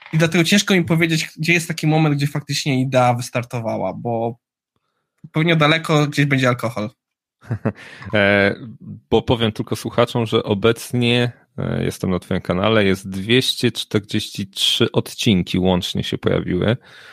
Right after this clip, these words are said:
Speaker 2: To jest naprawdę bardzo, bardzo dużo i bardzo dużo pracy w to włożyłeś.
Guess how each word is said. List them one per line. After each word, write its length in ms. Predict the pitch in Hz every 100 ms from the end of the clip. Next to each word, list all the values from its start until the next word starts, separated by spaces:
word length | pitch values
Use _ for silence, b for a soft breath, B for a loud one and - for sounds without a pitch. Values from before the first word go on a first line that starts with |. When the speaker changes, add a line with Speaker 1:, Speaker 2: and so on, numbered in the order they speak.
| B B -
Speaker 2:
To 260 | 98 98
jest 200 | 92 -
naprawdę 440 | 95 - 101 90 92
bardzo, 400 | 104 92 - -
bardzo 320 | 98 - 95
dużo 280 | 98 101 104
i 60 |
bardzo 280 | 90 95 95
dużo 360 | 92 92 92 90 B B B _
pracy 280 | 110 -
w 80 | 107
to 120 | -
włożyłeś. 560 | 98 107 98 104 127 -